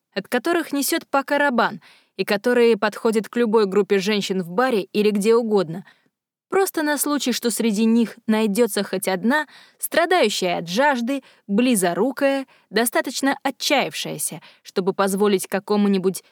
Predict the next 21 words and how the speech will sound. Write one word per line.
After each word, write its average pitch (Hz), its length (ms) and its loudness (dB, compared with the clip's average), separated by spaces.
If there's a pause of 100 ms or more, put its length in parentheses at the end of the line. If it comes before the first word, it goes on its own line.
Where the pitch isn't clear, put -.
(180)
заросшему 220 600 2
трёхдневной 196 720 0
щетиной 202 520 -2
хрену 247 460 0 (280)
угостить 254 560 0
её 220 200 2
выпивкой. - 560 -6 (540)
В 190 120 -4
равной 196 380 0
степени 254 520 0
так 294 340 -4
мог 262 240 0
бы 233 160 2
выразиться 233 540 0
и 220 360 -2
Энди. 185 480 -4 (600)
Он 240 220 2
теперь 294 300 0
опять 247 320 0
человек 269 440 0
холостой. 208 680 -4